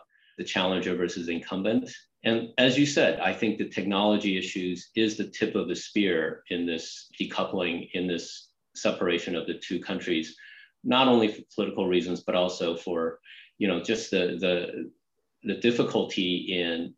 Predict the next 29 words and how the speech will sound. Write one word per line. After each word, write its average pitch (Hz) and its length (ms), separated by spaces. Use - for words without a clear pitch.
deciding 92 880
what 101 180
technology 95 680
is 85 240
used 95 260
for 90 140
what. 107 220
The 87 60
dual 101 340
use 95 460
nature 101 400
of 87 180
technology 92 600
these 87 220
days, 85 220
you 85 120
can 87 120
go 90 180
buy 90 220
off 90 160
the - 60
shelf - 340
things 82 280
and 90 180
build 90 220
pretty 87 180
powerful 82 420
tools. 87 500
So 92 360